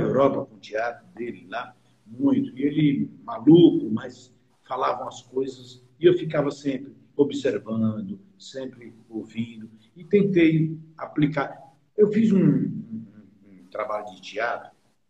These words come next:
o último meu trabalho de teatro, porque veio a pandemia, não pude mais. Fizemos até uma semana antes de fecharem os teatros.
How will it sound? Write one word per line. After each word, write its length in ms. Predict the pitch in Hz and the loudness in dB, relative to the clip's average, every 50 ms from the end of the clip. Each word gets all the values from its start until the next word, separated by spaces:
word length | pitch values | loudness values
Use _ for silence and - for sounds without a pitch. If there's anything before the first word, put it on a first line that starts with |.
| _ _ - - - _ _ _ _ _ _ _ _ _ _ _ _ _ _ - | _ _ -20 -20 -20 _ _ _ _ _ _ _ _ _ _ _ _ _ _ -10
o 180 | 87 101 135 | 0 4 6
último 300 | 160 160 - - - 110 110 | 6 8 6 4 4 2 2
meu 120 | 113 110 | 2 0
trabalho 360 | - 104 104 95 98 101 98 | 0 -2 -4 -4 -4 -4 -6
de 140 | 90 85 80 | -6 -10 -12
teatro, 500 | - - - 107 117 117 104 - - - - - _ _ _ _ | -12 -8 -4 -4 -2 -2 -4 -6 -8 -12 -20 -20 _ _ _ _
porque 240 | _ - - - 110 | _ -10 -6 -4 -2
veio 200 | 95 107 113 110 - | 0 0 0 0 0
a 60 | 110 | -2
pandemia, 760 | 113 110 104 95 90 95 87 92 101 - 113 104 80 76 78 | -2 -2 0 0 -2 -2 -2 -2 0 0 0 0 0 -2 -2
não 200 | 76 - 98 92 | -6 -8 -10 -12
pude 300 | - - 107 101 92 82 | -14 -14 -16 -18 -18 -18
mais. 540 | 80 - 110 117 107 - - - - - _ _ _ _ _ _ _ _ _ _ | -14 -12 -10 -10 -10 -12 -14 -20 -20 -20 _ _ _ _ _ _ _ _ _ _
Fizemos 440 | 110 110 107 110 123 123 123 120 | -12 -12 -10 -10 -10 -10 -8 -6
até 240 | 120 113 - - 135 | -6 -6 -6 -6 -4
uma 140 | 139 143 139 | -4 -4 -4
semana 520 | 139 - 143 127 120 123 123 123 123 123 117 127 | -4 -6 -8 -10 -10 -12 -12 -8 -8 -6 -4 -2
antes 480 | 127 123 120 - - - - - _ _ _ _ _ _ _ | -4 -4 -4 -8 -16 -20 -20 -20 _ _ _ _ _ _ _
de 140 | - - - | -20 -20 -12
fecharem 500 | - 120 117 - - 110 107 107 107 104 | -10 -8 -8 -6 -4 -4 -4 -2 -4 -6
os 100 | - - - | -8 -10 -12
teatros. 500 | - - 92 87 92 92 90 - - | -10 -8 -8 -8 -8 -10 -12 -12 -16